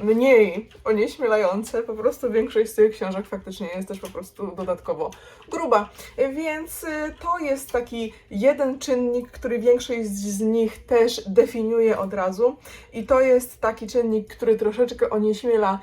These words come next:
kiedy myśli się o sięgnięciu po nie. Kiedyś też ten czynnik na pewno onieśmielał mnie, mm, i powstrzymywał przed sięgnięciem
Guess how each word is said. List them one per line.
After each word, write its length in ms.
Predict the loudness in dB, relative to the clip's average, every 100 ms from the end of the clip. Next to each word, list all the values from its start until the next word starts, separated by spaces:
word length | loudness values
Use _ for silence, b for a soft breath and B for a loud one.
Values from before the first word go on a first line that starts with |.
| B B
kiedy 200 | 0 2
myśli 300 | 2 0 -4
się 140 | -4 -4
o 40 |
sięgnięciu 520 | -2 -2 -2 -4 -6
po 160 | -4 -6
nie. 200 | -4 -8 B B
Kiedyś 440 | -4 -2 0 -2 2
też 220 | 2 2
ten 240 | 0 -2
czynnik 460 | 0 2 2 0 0
na 120 | -8
pewno 420 | -2 -2 0 -2
onieśmielał 680 | 0 0 0 0 0 2 0
mnie, 380 | 0 -4 -2 -4 B B B
mm, 240 | 0 0 0
i 80 | 2
powstrzymywał 640 | 2 0 -2 2 4 4
przed 440 | 2 -2 -2 -6
sięgnięciem 560 | -4 -2 2 4 4 4